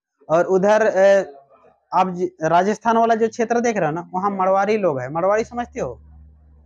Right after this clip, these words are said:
नहीं जानते हो? मरवाड़ी कॉलेज में पढ़ती है ना, जानते नहीं करती?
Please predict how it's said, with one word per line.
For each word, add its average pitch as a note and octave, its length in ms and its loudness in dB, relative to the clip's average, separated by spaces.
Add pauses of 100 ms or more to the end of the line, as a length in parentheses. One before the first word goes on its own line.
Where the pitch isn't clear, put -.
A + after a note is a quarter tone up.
(920)
नहीं A3 140 -6
जानते C3+ 260 -6
हो? C#3 260 -8 (1200)
मरवाड़ी D#3+ 360 -2
कॉलेज F#3+ 300 -2
में G3+ 100 -4
पढ़ती G3 280 -6
है F#3+ 60 -4
ना, F3+ 140 -6
जानते E3 340 -6
नहीं F3+ 120 -10
करती? A#2 360 -14